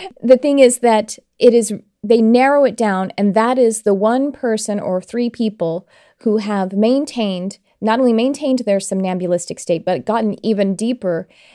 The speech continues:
and have been more and more receiving the suggestions and allowing the suggestions to give them the, you know,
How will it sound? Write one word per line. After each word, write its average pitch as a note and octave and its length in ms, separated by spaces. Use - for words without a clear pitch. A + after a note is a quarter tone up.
and G3+ 380
have F#3+ 420
been F#3+ 300
more B3 300
and D4+ 120
more B3 160
receiving A3 720
the G3 80
suggestions F3 840
and F3+ 240
allowing G3 520
the F3+ 60
suggestions E3 760
to D#3+ 380
give A#3 320
them F3 460
the, F3 340
you F3+ 100
know, D#3+ 200